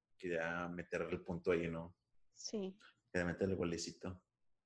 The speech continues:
Speaker 2: Ay. <laughs> Oye, ¿qué pasó? ¿Ahora no hay cafecito?
Speaker 1: No, no hay cafecito. Ahora hay vinito. Es que es domingo.
Speaker 2: Asu.
Speaker 1: Es domingo de, de relax.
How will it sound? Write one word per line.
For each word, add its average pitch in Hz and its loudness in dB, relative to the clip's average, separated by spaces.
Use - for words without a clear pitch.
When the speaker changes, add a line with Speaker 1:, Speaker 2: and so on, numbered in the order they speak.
Speaker 2:
Ay. 214 4
<laughs> - 6
Oye, 202 10
¿qué 202 8
pasó? 233 8
¿Ahora 226 12
no 247 12
hay 233 12
cafecito? 247 8
Speaker 1:
No, 92 6
no 90 0
hay 92 2
cafecito. 92 0
Ahora 92 4
hay 90 6
vinito. 90 -4
Es 101 -4
que 110 4
es 107 8
domingo. 101 8
Speaker 2:
Asu. 302 4
Speaker 1:
Es 92 2
domingo 95 0
de, 87 4
de 92 6
relax. - 0